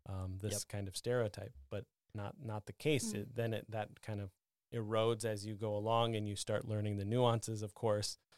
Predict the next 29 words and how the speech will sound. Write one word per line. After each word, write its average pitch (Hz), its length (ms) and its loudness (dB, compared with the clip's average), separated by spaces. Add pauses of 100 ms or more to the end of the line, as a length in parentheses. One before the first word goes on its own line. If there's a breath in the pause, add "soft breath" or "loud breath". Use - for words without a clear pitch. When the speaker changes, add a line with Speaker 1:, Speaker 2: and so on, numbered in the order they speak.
(180 soft breath)
Speaker 1:
Um, 92 360 -6 (100)
Speaker 2:
And 139 60 -2
especially 143 340 4
if 131 60 2
you - 20 4
get 120 80 2
to, 127 80 -2
like, 110 220 -2
Sabah 117 340 4
and 110 80 2
Sarawak, 117 480 0
it, 131 100 -6
Speaker 1:
Right. 123 240 2
Speaker 3:
Mm. 208 200 -4
Speaker 2:
it - 100 -4 (120)
functions 117 680 0 (320)
quite 104 140 -6
differently. - 420 -14
Like - 120 -20
Speaker 3:
Mm. 220 240 -4 (200)
Speaker 1:
Yeah. 110 260 8 (200)
So, 120 340 6
yeah, 110 240 2
Malays 110 460 2
are 104 100 2
not 104 300 -2
in 110 80 -2
the 104 80 -2
majority 98 760 0